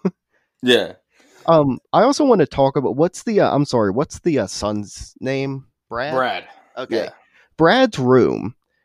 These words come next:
Speaker 1: like, usually, like, eighties kids' rooms are so fucking amazing. Like, they have every poster, they have, like, three V C Rs for some reason, you know, it's, like, decked out to the nines.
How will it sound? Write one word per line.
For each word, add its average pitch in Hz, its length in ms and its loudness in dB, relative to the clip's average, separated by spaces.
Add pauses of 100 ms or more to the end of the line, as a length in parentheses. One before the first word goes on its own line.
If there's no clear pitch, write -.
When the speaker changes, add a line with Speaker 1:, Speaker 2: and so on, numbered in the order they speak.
Speaker 1:
like, 143 200 2
usually, 214 800 2 (400)
like, 143 260 2
eighties 165 440 0
kids' 110 400 -8
rooms 143 440 -2
are 117 180 -6
so 123 800 -6
fucking 120 460 -10
amazing. 98 680 -10
Like, 101 280 -12 (280)
they 160 80 -6
have 165 280 2
every 185 320 0
poster, 165 680 -4
they 131 160 -6
have, 131 320 -6
like, 113 280 -6 (320)
three 208 360 -2
V 156 240 -4
C 139 200 -6
Rs 143 400 2
for - 220 -6
some 139 400 -4
reason, 160 640 -6
you 160 140 -6
know, 143 180 -4
it's, 151 140 -10
like, 139 160 -6 (500)
decked 208 260 0
out 196 180 2
to 185 120 -2
the 147 100 4
nines. 101 680 0